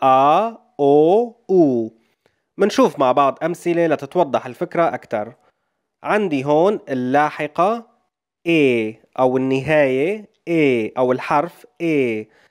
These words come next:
راح نشوف مع بعض أمثلة. عندي هون بايشبيل، مثال. عندي هون زينجولا، مفرد، وعندي هون بلورال، جمع. منشوف مع بعض المثال. ديا مونات،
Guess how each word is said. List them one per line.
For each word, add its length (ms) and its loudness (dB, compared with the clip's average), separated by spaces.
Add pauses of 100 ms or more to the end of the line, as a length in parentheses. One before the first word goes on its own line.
(160)
راح 160 -2
نشوف 380 -4
مع 140 2
بعض 400 2
أمثلة. 460 -4
عندي 360 -2
هون 220 -2
بايشبيل، 840 -4
مثال. 640 0 (440)
عندي 360 -2
هون 320 -2
زينجولا، 800 0 (300)
مفرد، 520 -2 (140)
وعندي 420 -4
هون 280 -4 (160)
بلورال، 800 0
جمع. 420 -2 (580)
منشوف 380 -2
مع 120 4
بعض 240 0
المثال. 680 -2 (480)
ديا 640 0 (340)
مونات، 680 0